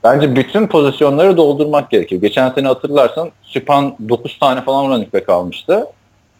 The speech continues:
Tight end draft etmişti. Sonra Silivri'de herkesin yanında kulağına eğilip, "Abi sizin tight end kimdi?" <laughs> falan, falan diye daha draft biteli bir hafta olmuş.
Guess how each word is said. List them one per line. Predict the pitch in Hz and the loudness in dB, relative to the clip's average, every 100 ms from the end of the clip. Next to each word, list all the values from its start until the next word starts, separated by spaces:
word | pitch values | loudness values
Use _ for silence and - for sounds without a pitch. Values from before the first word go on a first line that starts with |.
| _ | _
Tight | - 139 | -2 2
end | 147 156 151 - | 4 2 -2 -8
draft | 95 85 - | -4 -4 -6
etmişti. | 80 _ 73 - - - _ _ _ _ 214 _ _ _ _ _ _ _ _ _ _ | -18 _ -20 -20 -18 -20 _ _ _ _ _ _ _ _ _ _ _ _ _ _ _
Sonra | - 127 123 156 - - _ _ - _ - | 0 0 2 0 0 -14 _ _ -20 _ -10
Silivri'de | 131 127 131 131 135 | -4 -2 0 2 2
herkesin | 127 139 131 120 | 2 0 -4 -4
yanında | 120 120 120 127 | -2 -2 -2 -4
kulağına | - 123 123 120 | -4 2 4 4
eğilip, | 120 113 110 | 0 -2 -6
"Abi | - - - | -10 -16 -14
sizin | 107 95 | -20 -20
tight | 110 98 | -10 -4
end | 101 101 - | -4 -4 -6
kimdi?" | - 85 | -12 -12
<laughs> | 101 | -6
falan, | 139 - - 180 - - | -6 -6 -4 -2 -2 -2
falan | 202 - 170 156 | -2 2 0 0
diye | 127 160 | -6 -6
daha | 131 123 107 - | -6 -8 -10 -6
draft | 123 120 - | -4 -4 -6
biteli | - 110 110 | -8 -8 -4
bir | |
hafta | 117 107 - | -2 -2 -4
olmuş. | 98 98 - | -6 -6 -14